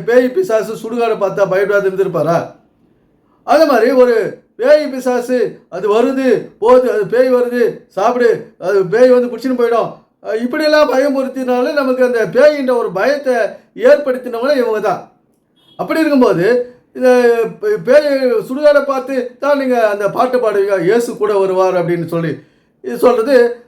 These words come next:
இவருடைய அறியாமை. பேய்க்கு ஒரு உருவம், ஆ, ம-, சாமிக்கு ஒரு உருவம் அப்படின்னு கொடுத்துட்டு இன்னைக்கு அந்த நினைப்பிலேயே மக்கள் வாழ்றதுனால இன்னைக்கு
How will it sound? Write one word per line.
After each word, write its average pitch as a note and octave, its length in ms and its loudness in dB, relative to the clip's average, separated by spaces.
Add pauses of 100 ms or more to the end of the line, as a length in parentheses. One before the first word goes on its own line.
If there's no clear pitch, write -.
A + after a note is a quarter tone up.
(160)
இவருடைய C4+ 440 2
அறியாமை. B3+ 500 2 (920)
பேய்க்கு C4 380 2
ஒரு B3 260 0
உருவம், B3+ 520 -4 (360)
ஆ, G3 80 -2 (500)
ம-, F3 320 -6 (200)
சாமிக்கு C4+ 440 0
ஒரு A#3+ 220 0
உருவம் B3 540 0
அப்படின்னு G3+ 340 -4
கொடுத்துட்டு G3 400 -4 (420)
இன்னைக்கு A3 600 2 (140)
அந்த A3 280 0
நினைப்பிலேயே D4 580 4
மக்கள் A#3+ 360 -4
வாழ்றதுனால G#3 580 -4
இன்னைக்கு F3 500 -6